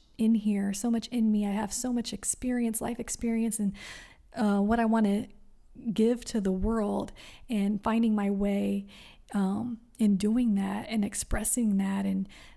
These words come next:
finding my voice in using it. Um, and excuse me if my voice is a little raspy, because I have been singing all day. I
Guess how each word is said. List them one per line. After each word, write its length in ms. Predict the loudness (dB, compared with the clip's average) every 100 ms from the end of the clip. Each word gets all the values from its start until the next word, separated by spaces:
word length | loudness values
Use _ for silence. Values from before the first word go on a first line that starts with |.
| -20
finding 380 | -6 0 2 4
my 160 | 4 2
voice 680 | 2 2 2 0 -2 -2 -4 -16 -20 -2
in 220 | 2 4
using 400 | 4 4 2 0
it. 200 | 0 -6 -12 -18 -14 -14 -6
Um, 480 | -2 -2 -2 -6 -8 0
and 420 | 2 4 4 2
excuse 420 | 0 0 2 2
me 120 | 2 2
if 80 |
my 160 | 2 2
voice 280 | 4 2 0
is 180 | -2 -2
a 40 |
little 200 | -2 0
raspy, 320 | 0 0 -2
because 260 | -2 -2 -2
I 160 | 0 0
have 440 | 0 0 0 0
been 180 | 0 2
singing 640 | 2 4 4 6 4 2 -2 2
all 220 | 4 4
day. 320 | 2 -2 -6 -10 -12 -12 -4
I 460 | 2 6 6 4